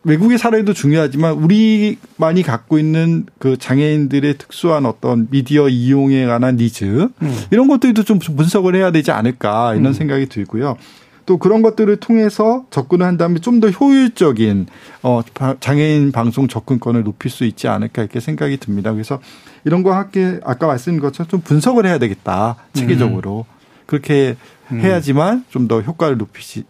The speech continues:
Speaker 1: 높일 수 있자 이렇게
Speaker 2: 예.
Speaker 1: 생각이 듭니다.
Speaker 2: 그러니까 실질적으로 어-, 어디에 어떤 수요들이 있는지 이런 것들을 사실 알아야지 뭔가가 대응이 나올 텐데 사실은 요런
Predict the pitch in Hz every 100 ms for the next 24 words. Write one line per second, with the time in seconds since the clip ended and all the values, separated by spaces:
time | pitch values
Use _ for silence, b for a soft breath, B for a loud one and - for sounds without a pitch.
0 | - 120 - - 107 - - 98 82 -
1 | 160 131 110 127 107 101 101 117 - 101
2 | 202 190 202 175 165 131 107 131 127 170
3 | 123 113 147 143 131 120 117 107 104 101
4 | 110 92 110 147 143 139 143 160 135 120
5 | 135 127 113 113 110 104 101 95 b b
6 | - 131 139 120 98 - 95 120 95 95
7 | B B 196 190 214 185 151 190 214 202